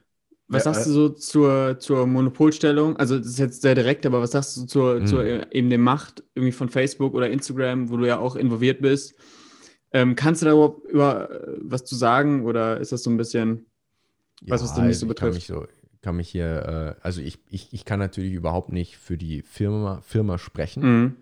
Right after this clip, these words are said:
Speaker 3: und ich kann so meine, meine persönliche Meinung so ein bisschen, bisschen anreißen. Ich ja, es ist, ich finde, es ist, es, es ist auf jeden Fall erstmal eine schwierige Frage.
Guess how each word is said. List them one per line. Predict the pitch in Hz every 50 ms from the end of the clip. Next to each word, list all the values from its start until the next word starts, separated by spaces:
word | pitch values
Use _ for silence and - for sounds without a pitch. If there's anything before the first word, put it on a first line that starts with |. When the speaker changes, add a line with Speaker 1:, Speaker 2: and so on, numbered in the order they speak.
| _ _ _ _ _ _
Speaker 3:
und | _ - 92 90 90 85 76 -
ich | - -
kann | - 95 90 90
so | 87 90
meine, | 85 80 80 78 80
meine | 76 76 80 82 82
persönliche | 80 - 87 78 78 82 92 110 101 - 87
Meinung | 85 76 71 71 82 92 98 95
so | 85 87
ein | 85
bisschen, | 76 92 - - 90 82 78 80 _ _ _ _ _ _ _ _ _ _ _ _ _ _ _ _ _
bisschen | - 95 98 - 90 80
anreißen. | - 76 80 82 85 90 92 95 - - 107 104 - _ _ _ - _ _ _ _ _
Ich | - 98 98 98 - - - _ _ _ _ _ _ _ _ _ _ _ _ _ _ _ _ _ _ _ _ _ _ _ _ _ _ _ _ _ _ _ _ 95
ja, | 95 - 104 95
es | 98 101
ist, | 123 120 - -
ich | 170 139 - -
finde, | 160 170 151
es | 131 120
ist, | 117 - -
es, | 165 123 -
es | 165 208 180 147 147 190
ist | 214 - -
auf | - 131 -
jeden | 143 147 160
Fall | - 120
erstmal | 82 107 120 - - 110
eine | 98 92
schwierige | - - - - - - 95 95 110 104 - 76 - -
Frage. | - _ - - - - - - 110